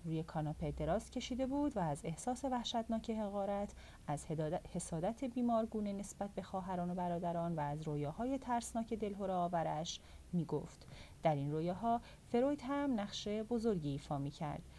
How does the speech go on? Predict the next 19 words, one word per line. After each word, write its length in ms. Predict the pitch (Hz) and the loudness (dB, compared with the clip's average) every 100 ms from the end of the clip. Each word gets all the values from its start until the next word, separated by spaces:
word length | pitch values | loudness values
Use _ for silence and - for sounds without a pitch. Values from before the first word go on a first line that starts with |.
| - - | -16 -6
او 100 | 185 | -2
پادشاه 720 | 143 - 147 147 - 202 214 220 | 0 2 0 0 0 0 0 2
بود 280 | 269 285 - | 2 2 2
و 40 | |
آنا 680 | 165 156 160 156 185 254 262 269 - - - - - | 2 2 0 0 2 2 0 -2 -8 -14 -16 -14 -6
شاه 300 | - 160 170 | 0 0 2
دخترش 540 | 254 - - 277 277 - | 0 0 0 0 0 0
و 60 | |
دنیا 340 | 160 156 156 147 | 2 2 0 0
می‌خواست 560 | 151 208 262 277 - | -2 0 2 2 0
با 180 | 170 151 | 0 2
دسیسه‌های 800 | 151 170 - 165 - 175 247 269 | 0 -2 -4 -6 -6 -2 0 0
شوم 420 | 254 262 262 262 | 0 0 4 4
آنها 320 | 202 175 151 | 4 2 4
را 80 | 143 | 2
از 240 | 139 139 - | 0 -2 -4
هم 320 | 143 143 160 | -4 -2 0
جدا 260 | 208 202 | 0 0
کند. 440 | 143 - 135 - | -2 -4 -6 -6